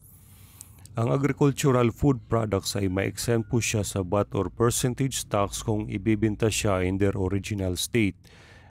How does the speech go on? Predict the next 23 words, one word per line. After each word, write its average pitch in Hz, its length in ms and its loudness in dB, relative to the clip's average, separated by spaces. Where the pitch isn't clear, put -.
Bali, 113 320 4
kung 107 240 -2
ang 104 80 -2
agricultural 107 880 0
food 131 320 2
products 101 560 0
ay 101 160 0
dumaan 98 480 0
lang 107 240 2
sa - 80 -6
simple 117 480 0
process 95 560 -2
of 101 160 -4
preparation 107 720 0
or 95 240 0
preservation 113 1040 0
such 104 320 -2
as - 160 -2
freezing, 107 640 2
drying, 104 560 2
salting, 110 560 -2
broiling, 107 640 0
roasting, 110 720 0